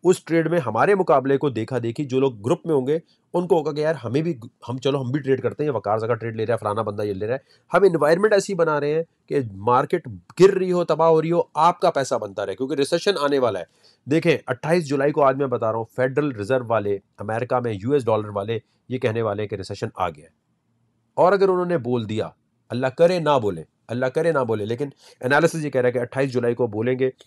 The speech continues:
और मार्केटें बर्बाद होंगी, महंगाई बढ़ेगी। इस महंगाई के दौर में स्किल सीखोगे, इंटरनेट की दुनिया का काम नहीं रुकेगा, ये मैं बता दूं। इंटरनेट की दुनिया में काम होता रहेगा, वेब थ्री पॉइंट ज़ीरो का काम होता रहेगा,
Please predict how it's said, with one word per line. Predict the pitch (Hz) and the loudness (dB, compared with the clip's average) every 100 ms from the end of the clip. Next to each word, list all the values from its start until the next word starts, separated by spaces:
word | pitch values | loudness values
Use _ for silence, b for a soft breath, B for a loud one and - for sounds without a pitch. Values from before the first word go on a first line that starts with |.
| _ | _
और | 117 | -4
मार्केटें | 117 104 117 113 | -2 -4 -4 -6
बर्बाद | 104 85 82 82 | -4 -6 -10 -12
होंगी, | 78 _ _ _ _ _ _ _ - | -20 _ _ _ _ _ _ _ -6
महंगाई | 120 120 123 117 | -2 2 4 2
बढ़ेगी। | 101 87 - _ _ _ _ - | -2 -6 -14 _ _ _ _ -10
इस | 147 127 | -6 -4
महंगाई | 120 117 135 | 0 2 2
के | 147 | 2
दौर | 123 120 127 | 0 0 0
में | 156 | -4
स्किल | 127 - 143 | -6 -4 -4
सीखोगे, | 131 131 127 156 147 151 165 _ _ _ _ _ 185 | -2 -6 -4 -4 -4 -4 -6 _ _ _ _ _ -2
इंटरनेट | 185 202 214 | 2 2 2
की | 196 | 2
दुनिया | 185 180 175 | 0 2 2
का | 151 | 2
काम | 120 104 | -2 0
नहीं | 165 | 2
रुकेगा, | 240 226 160 87 78 _ _ | 2 2 0 -2 -6 _ _
ये | 107 131 | -4 -2
मैं | - | -2
बता | 90 104 | -2 -4
दूं। | 104 - | -4 -8
इंटरनेट | 147 175 190 | -8 -4 -4
की | 170 | -4
दुनिया | 156 147 143 | -6 -4 -4
में | 123 | -4
काम | 101 92 | -4 -4
होता | 113 180 | 0 2
रहेगा, | 170 135 | 2 2
वेब | 113 127 - | 0 -2 -4
थ्री | 131 | -4
पॉइंट | 123 107 | -2 -2
ज़ीरो | 139 170 | -2 0
का | 165 | 0
काम | 147 131 | 0 0
होता | 123 | -2
रहेगा, | 120 117 113 104 | -2 0 -2 -4